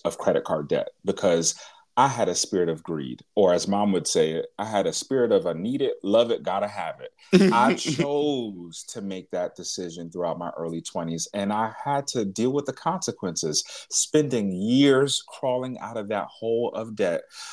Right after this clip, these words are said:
Speaker 1: But I
Speaker 2: Yeah.
Speaker 1: digress, because I know that ain't none of y'all issue. Um,
Speaker 2: <laughs>
Speaker 1: you know, so as we
Speaker 2: <laughs>
Speaker 1: make a conscious decision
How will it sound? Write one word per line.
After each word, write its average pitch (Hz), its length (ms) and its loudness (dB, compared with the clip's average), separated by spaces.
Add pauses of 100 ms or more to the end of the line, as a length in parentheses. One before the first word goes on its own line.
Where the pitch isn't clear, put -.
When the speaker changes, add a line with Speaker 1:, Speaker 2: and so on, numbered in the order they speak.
(180)
Speaker 1:
But 214 80 4
I 392 120 6
Speaker 2:
Yeah. 220 200 6
Speaker 1:
digress, 135 320 0
because 117 240 -8
I 165 160 -2
know 120 300 -2 (160)
that 123 160 0
ain't 101 140 -6
none 107 140 -8
of 101 60 -8
y'all 95 260 -6
issue. 76 400 -14 (400)
Um, 120 420 6
Speaker 2:
<laughs> - 40 -8
Speaker 1:
you 165 80 0
know, 117 160 0
so 131 540 0
as 143 180 2
we 107 240 2
Speaker 2:
<laughs> - 0 -
Speaker 1:
make 220 240 -4
a 196 80 -4
conscious 156 580 -8
decision 98 800 -8